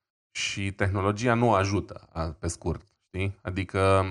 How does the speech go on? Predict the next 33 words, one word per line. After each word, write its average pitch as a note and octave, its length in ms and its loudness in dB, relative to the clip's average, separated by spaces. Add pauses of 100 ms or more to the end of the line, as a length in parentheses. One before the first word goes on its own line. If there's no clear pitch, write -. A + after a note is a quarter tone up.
(140)
tehnologia G2 460 0
poate G2 420 2
să B2+ 140 -2
ajute, C3 380 2
dar G2+ 220 4
mai G2 180 2
mult G#2 200 2
face F#2 260 0
rău. D#2 280 0 (360)
Pentru F#2 220 -4
că G2+ 140 -2
vezi G2 240 0
mult A2 160 4
mai G2+ 140 2
des F#2 200 0
reclame F#2 400 2
la F2 460 2 (420)
mâncăruri, F#2+ 680 2
pastile F#2 460 0
și F2+ 120 -4
așa F#2 160 -4
mai F2+ 120 -2
departe F2+ 340 -2
decât F2+ 260 -4
la F2 120 -2
cum G2 160 -8
să F2 140 -4
mănânci F2+ 260 2
sănătos. E2+ 520 0
Alea D#2+ 180 -2
nu E2+ 100 0
există, D#2 640 -4
basically. F#2+ 560 -6